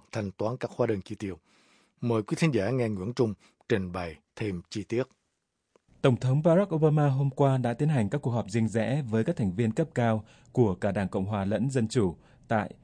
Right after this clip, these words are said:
Speaker 2: Tòa Bạch Ốc. Ông Obama đã gặp khoảng hai mươi thành viên Đảng Cộng hòa do lãnh tụ khối đa số tại Hạ viện, ông John Boehner đứng đầu, để lắng nghe đề xuất của họ về giải pháp chấm dứt tình trạng bế tắc đã khiến nhiều cơ quan của chính phủ phải ngưng hoạt động nhiều ngày qua.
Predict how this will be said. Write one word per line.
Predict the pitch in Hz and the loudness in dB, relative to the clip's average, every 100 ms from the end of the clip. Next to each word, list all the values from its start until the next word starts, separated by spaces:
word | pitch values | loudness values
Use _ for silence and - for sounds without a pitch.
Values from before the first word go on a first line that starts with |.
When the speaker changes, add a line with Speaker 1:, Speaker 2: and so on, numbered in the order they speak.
| _ | _
Speaker 2:
Tòa | 107 | -2
Bạch | 92 95 | 0 0
Ốc. | 127 - _ _ _ _ _ - | -2 -6 _ _ _ _ _ -2
Ông | 147 | 2
Obama | 156 160 151 147 | 4 4 4 4
đã | 131 151 | 2 2
gặp | 151 - | 0 0
khoảng | 117 98 | 0 0
hai | 120 143 | 0 2
mươi | 143 | 2
thành | 135 101 | 2 0
viên | 120 123 | 0 0
Đảng | 113 90 | 0 -2
Cộng | - 101 | -2 -2
hòa | 113 101 98 - - - | -2 -2 -4 -14 -20 -6
do | 113 123 | 0 2
lãnh | 123 123 | 2 0
tụ | 147 123 - - _ | 0 0 -2 -8 _
khối | - 117 131 | -2 2 2
đa | 143 127 | 2 2
số | - 120 107 117 | 0 0 0 0
tại | 131 98 | -2 -4
Hạ | 107 | -4
viện, | 98 113 107 - - | -2 0 0 -2 -8
ông | 117 117 | -2 0
John | 110 117 110 | 2 2 2
Boehner | 117 113 110 | 2 2 2
đứng | 101 117 | 0 2
đầu, | 120 95 92 - - - | 2 2 -2 -14 -20 0
để | 123 | 2
lắng | 117 147 | 4 4
nghe | 147 143 | 4 2
đề | 120 98 | 2 2
xuất | 170 180 | 0 0
của | 98 | 0
họ | 107 101 - - - | 2 0 -2 -12 -8
về | - 127 | 0 2
giải | 113 101 | 2 0
pháp | 156 185 | 2 2
chấm | - 123 | 4 2
dứt | 120 190 | 4 0
tình | 139 98 | 2 0
trạng | 113 92 | 0 -2
bế | 107 | -2
tắc | 147 185 - - - - | 0 -2 -4 -20 -20 -2
đã | 139 | -2
khiến | - 135 160 | 2 2 4
nhiều | 143 107 | 4 2
cơ | 98 | 2
quan | 120 123 117 | -2 -2 -2
của | 98 | -2
chính | 110 | -4
phủ | 110 139 92 | -2 0 0
phải | 92 | 0
ngưng | 110 110 | 0 0
hoạt | 98 | -2
động | 101 95 | -2 -2
nhiều | 101 | -2
ngày | 92 90 | 0 -2
qua. | 107 104 | -2 -2